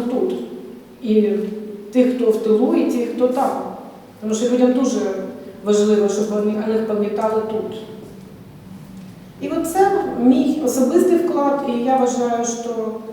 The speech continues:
це маленька крихта того, що я могла зробити. І коли кажуть громадський діяч, це,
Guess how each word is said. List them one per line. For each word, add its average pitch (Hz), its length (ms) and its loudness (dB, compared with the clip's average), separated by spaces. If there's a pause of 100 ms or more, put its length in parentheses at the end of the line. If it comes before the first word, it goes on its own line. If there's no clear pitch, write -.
(840)
це 262 280 4
маленька 254 460 6
крихта 311 460 2
того, 254 240 10
що 247 200 6
я 240 80 8
могла 226 320 2
зробити. 185 520 -4 (1300)
І 214 240 -2 (420)
коли 247 160 8
кажуть 269 300 6
громадський 226 520 0
діяч, 254 300 0 (120)
це, 208 80 -2